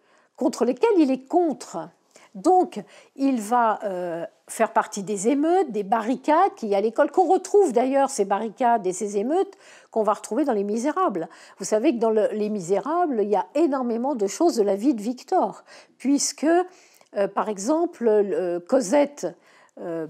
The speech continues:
la première nuit d'amour entre Marius et Cosette, il choisit la date du dix-huit février dix-huit cent trente-trois. Donc il reprend beaucoup de choses de sa vie dans Les Misérables.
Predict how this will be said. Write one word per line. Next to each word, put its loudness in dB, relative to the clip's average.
la 0
première 2
nuit 2
d'amour 0
entre 0
Marius 2
et -6
Cosette, -2
il -4
choisit 0
la 2
date 2
du -8
dix-huit -6
février -2
dix-huit -8
cent -2
trente-trois. -2
Donc -6
il 0
reprend 0
beaucoup 0
de -4
choses -2
de -2
sa -2
vie -2
dans -4
Les -4
Misérables. -6